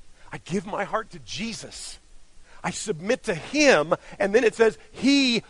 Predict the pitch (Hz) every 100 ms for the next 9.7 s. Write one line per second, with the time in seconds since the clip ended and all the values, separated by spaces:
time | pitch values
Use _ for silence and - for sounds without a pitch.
0 | - 180 175 240 254 226 208 - - -
1 | - 233 269 214 165 240 285 285 262 190
2 | 208 190 226 214 233 262 190 202 262 247
3 | 208 165 185 214 220 220 254 254 - _
4 | - - - - - - - 262 277 240
5 | 202 214 269 208 214 214 196 151 139 208
6 | 247 - - 214 185 190 190 185 - -
7 | - 196 220 196 175 196 214 151 170 160
8 | 143 - - - 165 185 175 156 139 120
9 | - - - - 139 123